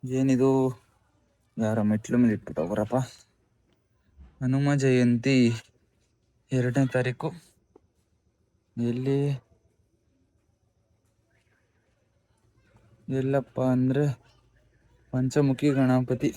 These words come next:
ಮಹಾಗಣಪತಿ ಶ್ರೀ ಮುನೀಶ್ವರ ಸ್ವಾಮಿ. ನ್ಯೂ ಬಾಲ್ಡ್ವಿನ್ ಸ್ಕೂಲ್ ಇದೆ ಬರುತ್ತೆ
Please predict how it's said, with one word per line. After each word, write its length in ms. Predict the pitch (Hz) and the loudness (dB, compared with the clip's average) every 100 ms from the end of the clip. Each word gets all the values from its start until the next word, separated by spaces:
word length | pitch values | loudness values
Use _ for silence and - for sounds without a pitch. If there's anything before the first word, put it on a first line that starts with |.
| - 123 | -6 -2
ಮಹಾಗಣಪತಿ 680 | 120 127 123 117 123 127 | 0 2 2 2 0 -2
ಶ್ರೀ 220 | 123 - | -4 -2
ಮುನೀಶ್ವರ 540 | 120 123 131 127 135 131 | 2 4 2 2 2 0
ಸ್ವಾಮಿ. 460 | 131 - 123 127 135 - _ _ _ _ _ _ _ _ _ _ _ _ _ _ - | -2 -2 0 2 -2 -6 _ _ _ _ _ _ _ _ _ _ _ _ _ _ -8
ನ್ಯೂ 300 | 143 175 185 | 0 2 2
ಬಾಲ್ಡ್ವಿನ್ 440 | 139 143 156 156 | 2 2 2 0
ಸ್ಕೂಲ್ 280 | - - 127 | -2 -2 0
ಇದೆ 280 | 135 160 139 | 0 0 -2
ಬರುತ್ತೆ 400 | 120 113 131 | -6 -10 -12